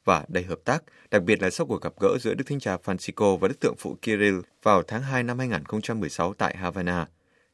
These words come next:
Các linh mục địa phương hiện đang hoạt động trong khoảng ba trăm giáo xứ Công giáo thuộc bốn giáo phận. Năm một nghìn chín trăm chín mươi lăm, Chủng viện Saint Petersburg mở cửa và đến năm một nghìn chín trăm chín mươi chín,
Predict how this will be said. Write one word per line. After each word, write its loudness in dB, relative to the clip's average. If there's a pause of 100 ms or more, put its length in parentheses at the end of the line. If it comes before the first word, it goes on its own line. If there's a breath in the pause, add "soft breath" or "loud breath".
(120)
Các -4
linh 0
mục -4
địa 0
phương 0
hiện -4
đang 0
hoạt -6
động 0
trong -4
khoảng -6
ba -2
trăm -6
giáo 2
xứ -2
Công -4
giáo -2
thuộc -6
bốn 0
giáo -8
phận. 2 (520 soft breath)
Năm 2
một 2
nghìn 0
chín -4
trăm -4
chín -6
mươi -4
lăm, 0 (180)
Chủng 0
viện 2
Saint -4
Petersburg -2
mở 0
cửa 2 (200 soft breath)
và 4
đến 0
năm -2
một -4
nghìn -2
chín -6
trăm -6
chín -6
mươi -2
chín, -2